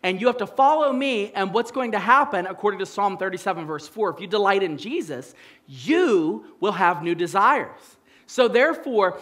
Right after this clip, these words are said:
you might have these things that you gratify your flesh with, but I promise you, if you've never tried this, Christian, I promise you, nothing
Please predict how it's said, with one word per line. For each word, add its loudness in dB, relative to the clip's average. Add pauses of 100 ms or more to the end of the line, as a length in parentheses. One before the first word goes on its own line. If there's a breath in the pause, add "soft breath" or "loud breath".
(140 loud breath)
you 0
might 4
have 4
these -6
things -4
that -8
you -14
gratify 2
your -6
flesh 0
with, -18 (640 soft breath)
but 2
I 6
promise 0
you, -6
if -8
you've -6
never -6
tried 0
this, -10
Christian, -10
I -6
promise -6
you, -18 (720 soft breath)
nothing -4